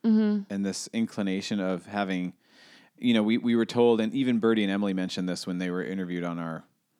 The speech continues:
Speaker 2: Meet the Mandigies episode.
Speaker 1: <laughs>
Speaker 2: I forget what episode that is. Seven, maybe?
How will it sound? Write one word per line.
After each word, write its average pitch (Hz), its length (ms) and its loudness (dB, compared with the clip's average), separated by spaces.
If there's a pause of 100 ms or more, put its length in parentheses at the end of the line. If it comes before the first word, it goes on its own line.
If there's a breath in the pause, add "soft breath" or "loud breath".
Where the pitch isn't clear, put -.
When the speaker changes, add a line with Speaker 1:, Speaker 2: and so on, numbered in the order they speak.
Speaker 2:
Meet 107 220 -2
the 92 60 -4
Mandigies 85 580 -4
episode. 185 480 0
Speaker 1:
<laughs> 175 80 -4
Speaker 2:
I - 40 -6
forget 98 220 -2
what 85 100 -4
episode 85 360 -6
that 82 100 -6
is. 82 160 -10
Seven, 98 400 -4
maybe? 120 320 -2